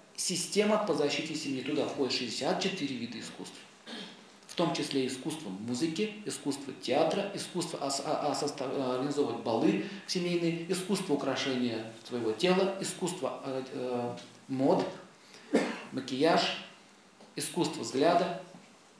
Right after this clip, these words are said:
искусство украшения своего дома и т.д. и т.п. Во сколько много входит. Поэтому перевести это как Кама-сутра, как, как искусство о сексе, это перевод неверный. Хотя эта глава тоже там есть. Это то, что сейчас входит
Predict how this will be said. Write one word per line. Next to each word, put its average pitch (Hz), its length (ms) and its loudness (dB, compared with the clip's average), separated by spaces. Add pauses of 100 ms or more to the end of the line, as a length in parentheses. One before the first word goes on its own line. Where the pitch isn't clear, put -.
искусство 185 440 0
украшения 135 500 0
своего 113 380 -8
дома 202 400 8
и 151 80 0
т.д. 139 360 4
и 143 40 6
т.п. - 240 -10 (1400)
Во 127 140 -4
сколько 117 240 -4
много 107 240 -6
входит. - 400 -12 (160)
Поэтому 156 320 2
перевести 175 640 2
это 135 260 -2
как 131 460 -2
Кама-сутра, 143 480 0
как, 123 180 -4 (280)
как 143 160 -4 (680)
искусство 175 520 2
о 156 40 4
сексе, 220 320 6
это - 140 0
перевод 147 280 2
неверный. 113 380 0 (380)
Хотя 170 240 2
эта 214 240 6
глава 214 320 6
тоже 180 240 0
там 107 160 -6
есть. - 240 -12 (1400)
Это 165 160 0
то, 226 160 6
что 196 120 2
сейчас 170 200 2
входит - 340 -2